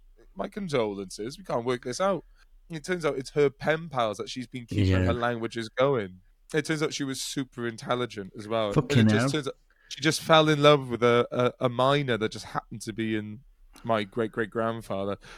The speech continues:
Speaker 1: a miner that was volunteering, you know, it conscripted into the army.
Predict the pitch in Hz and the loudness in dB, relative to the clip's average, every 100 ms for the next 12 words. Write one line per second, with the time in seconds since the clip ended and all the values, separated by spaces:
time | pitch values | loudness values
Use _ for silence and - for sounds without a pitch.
0 | - - 113 117 123 117 107 - 107 107 | -14 -8 0 2 4 2 0 -2 -6 0
1 | 113 110 101 - 120 117 101 95 110 113 | 0 0 -2 2 4 4 2 -2 -6 -4
2 | 98 104 107 - 107 101 - 117 120 107 | -2 -2 -6 -10 -12 -8 -4 -4 -6 -12
3 | - 101 104 104 110 107 101 98 | -8 -2 0 2 0 0 -4 -8